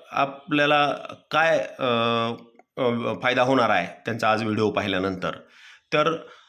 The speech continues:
व्हिडिओमध्ये ते सांगणार आहेत आपल्याला की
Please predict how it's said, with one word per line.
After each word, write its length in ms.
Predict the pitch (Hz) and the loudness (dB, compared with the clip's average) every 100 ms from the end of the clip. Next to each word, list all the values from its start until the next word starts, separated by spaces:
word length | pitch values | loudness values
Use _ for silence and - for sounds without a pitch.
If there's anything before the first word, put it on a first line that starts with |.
| _ _ - | _ _ -10
व्हिडिओमध्ये 680 | 131 143 170 170 165 170 170 | -2 0 2 2 2 0 0
ते 100 | 160 | -2
सांगणार 340 | 151 127 135 | 0 0 2
आहेत 160 | 131 135 | 2 0
आपल्याला 400 | 120 120 107 110 | -2 -2 -2 -2
की 800 | 147 - _ 147 151 151 - | -6 -16 _ -4 0 -2 -4